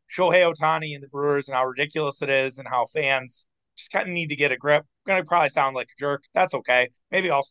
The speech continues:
talk about Wild Bill Contreras as the Brewers just wrapped up a five three win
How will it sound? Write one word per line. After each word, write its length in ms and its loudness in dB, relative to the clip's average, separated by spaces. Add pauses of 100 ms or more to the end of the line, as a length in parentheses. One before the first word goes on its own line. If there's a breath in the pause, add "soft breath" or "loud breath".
talk 120 2
about 200 0
Wild 260 2
Bill 120 -4
Contreras 540 0
as 60 -20
the 80 -20
Brewers 420 -6 (340 soft breath)
just 160 -4
wrapped 300 2
up 120 0
a 100 -6
five 280 2 (100)
three 140 -10
win 320 -6